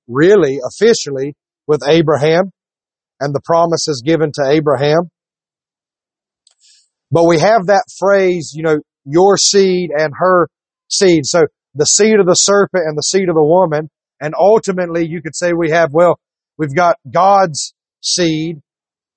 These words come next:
or the promised seed, and then we have Adam's seed or ultimately Satan's seed, because we have portions of Scripture later,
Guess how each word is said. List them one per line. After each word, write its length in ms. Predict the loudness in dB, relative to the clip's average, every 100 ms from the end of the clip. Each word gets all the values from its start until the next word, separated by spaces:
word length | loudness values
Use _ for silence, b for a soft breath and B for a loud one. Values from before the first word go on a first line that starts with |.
| _
or 160 | -2 0
the 140 | 0 -2
promised 600 | 0 2 2 -2 -4 _ _
seed, 460 | -6 -2 0 0
and 180 | -4 -4
then 140 | -4 0
we 120 | 2
have 260 | 2 2 -2 _ _ _ _ _
Adam's 500 | -2 0 0 -2 -4 -4
seed 280 | -2 -2 0
or 140 | 2
ultimately 600 | 0 0 -6 0 0 0 _ _ _ _ -6
Satan's 880 | -2 0 0 -2 -12 -10 -10 -14 _ _ _
seed, 540 | -6 0 0 -2 -8 -16 _ _ _ _ _
because 300 | -2 0 0
we 120 | 2
have 240 | 2 2 -2 _ _
portions 420 | 0 0 -2 -6
of 80 | -6
Scripture 540 | -4 -2 -2 0 0 2
later, 420 | 2 2 2